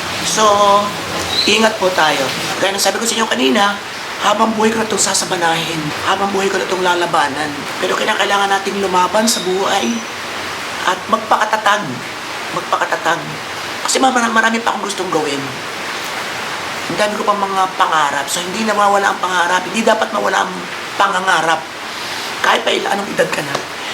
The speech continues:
So, wag po kayong maglalayo at, ah, sama kayo sa aking birthday bash. Meron tayong anim na mga bagay na pinagpipilian ko ano yung ating pwedeng gawin.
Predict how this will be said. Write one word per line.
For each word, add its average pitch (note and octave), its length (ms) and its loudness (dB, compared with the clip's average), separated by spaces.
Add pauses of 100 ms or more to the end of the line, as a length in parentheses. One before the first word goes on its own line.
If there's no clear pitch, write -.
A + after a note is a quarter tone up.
(920)
So, F#3+ 160 2
wag F#3 160 2
po F3 160 0
kayong - 240 2
maglalayo G#3+ 1040 4 (160)
at, G3 120 2 (200)
ah, F#3+ 240 4
sama G#3 240 4
kayo G3+ 120 0
sa F#3+ 200 4
aking G3 240 -4 (960)
birthday G3 480 2
bash. - 560 4 (720)
Meron D4+ 320 4
tayong - 320 2
anim G#3 320 4
na G#3+ 160 0
mga F#3+ 160 0
bagay F3 320 2
na - 80 -4
pinagpipilian G3+ 560 -2
ko - 80 2
ano A#3 160 2
yung G#3+ 80 6
ating - 160 -8
pwedeng F#3 320 -2
gawin. D#3+ 240 0